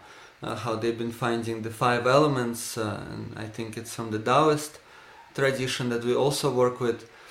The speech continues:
to relate to the different energies, emotions, and experiences in our lives. And so to see that we all have those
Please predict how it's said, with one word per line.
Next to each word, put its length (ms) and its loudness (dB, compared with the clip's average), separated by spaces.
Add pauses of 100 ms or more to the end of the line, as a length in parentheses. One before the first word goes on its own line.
(160)
to 120 4
relate 720 6 (160)
to 200 -2
the 140 0
different 520 -4
energies, 580 0
emotions, 880 -4
and 240 -4
experiences 800 4
in 120 -4
our 160 -2
lives. 540 -2 (840)
And 140 0
so 120 4
to 140 -2
see 200 0
that 200 4
we 220 0
all 380 8
have 380 2
those 420 0